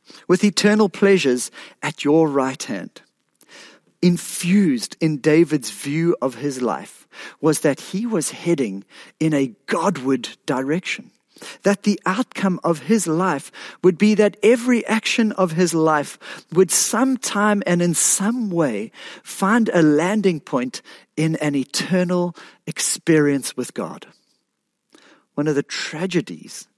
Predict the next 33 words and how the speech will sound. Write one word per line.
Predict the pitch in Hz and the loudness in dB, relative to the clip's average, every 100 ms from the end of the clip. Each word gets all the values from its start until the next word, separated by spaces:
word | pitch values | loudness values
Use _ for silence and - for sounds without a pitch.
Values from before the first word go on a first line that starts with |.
| - - - | -20 -20 -6
of | 147 127 | -4 0
the, | 151 127 - | -2 -2 -4
the | 143 | -2
theories | 139 - 196 202 196 | -2 2 6 6 6
of | 175 165 | 4 2
evolution | 165 151 165 180 - 120 117 - | 4 6 6 4 -2 -4 -6 -2
as | 156 | 0
brought | 151 156 175 | 0 2 2
about | 170 - 175 - | 2 0 -2 0
by | 151 143 | 0 2
Darwin | 151 165 143 113 113 - - - | 4 4 2 -2 -6 -12 -16 -2
is | 196 170 | 0 4
that | 185 | 4
essentially | 190 185 - - 208 269 - - 113 98 110 156 _ _ - - - | 4 2 0 2 4 4 0 -2 -2 -4 -8 -10 _ _ -18 -16 -2
there | 175 208 196 | 4 6 6
has | 202 196 - - - | 4 2 -4 -16 0
been | 202 208 | 4 4
an | 202 196 - | 4 0 -2
end | 247 240 175 165 - - - - | 2 2 2 -2 -10 -20 -18 -4
to | - 202 185 180 _ _ - | 2 2 2 -4 _ _ -4
our | 180 | -2
telos. | 202 - 277 - - - - - | 0 2 2 2 -4 -12 -14 0
Telos | 302 269 170 - | 4 6 4 4
means | 208 202 | 2 2
that | 214 190 | 2 2
you | 214 214 | 2 2
have | - 269 - | 2 0 2
a | 208 | 2
journey, | 165 - 262 269 | 2 0 2 4
you | 165 190 | 4 4
have | 220 233 | 4 4
a | |
trajectory. | 226 - 208 - 277 - - 135 | 2 2 0 0 -2 -2 0 -2